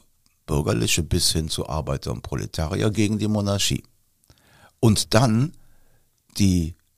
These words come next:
Arbeiterklasse, wenn man das jetzt schon so nennen will, gegen die Bourgeoisie,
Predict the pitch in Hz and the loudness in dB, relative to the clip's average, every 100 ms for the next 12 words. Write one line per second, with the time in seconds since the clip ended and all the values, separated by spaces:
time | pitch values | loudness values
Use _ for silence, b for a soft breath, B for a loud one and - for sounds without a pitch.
0 | _ _ 107 170 101 - 69 - 58 - | _ _ 2 4 4 2 -2 -4 -2 0
1 | - - _ _ - 73 76 69 76 71 | 0 -4 _ _ -6 -2 -2 -2 -2 -2
2 | - 67 64 71 87 104 92 71 85 - | -2 -2 -4 -2 -2 -2 -2 -2 -4 -6
3 | _ - 147 131 98 80 71 67 73 - | _ 2 6 6 6 0 -4 -4 -4 -4
4 | - 139 160 | 0 2 2